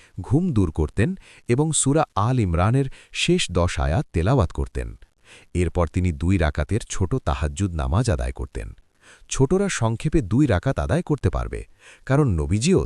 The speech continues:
তাই করতেন। আম্মাজান আয়েশা রাদিয়াল্লাহু আনহা বর্ণনা করেছেন, নবীজি নিয়মিত এই আমল আদায় করতেন। হাদিসে এসেছে যে আল্লাহর কাছে সর্বাধিক প্রিয় আমল হল নিয়মিত করা আমল,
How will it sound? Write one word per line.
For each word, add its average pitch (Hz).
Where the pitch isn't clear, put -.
তাই 131
করতেন। 55
আম্মাজান 185
আয়েশা 110
রাদিয়াল্লাহু 113
আনহা 76
বর্ণনা 95
করেছেন, 101
নবীজি 151
নিয়মিত 117
এই 110
আমল 92
আদায় 69
করতেন। 58
হাদিসে 78
এসেছে -
যে 110
আল্লাহর 98
কাছে 143
সর্বাধিক 101
প্রিয় 95
আমল 82
হল 110
নিয়মিত 165
করা 71
আমল, 60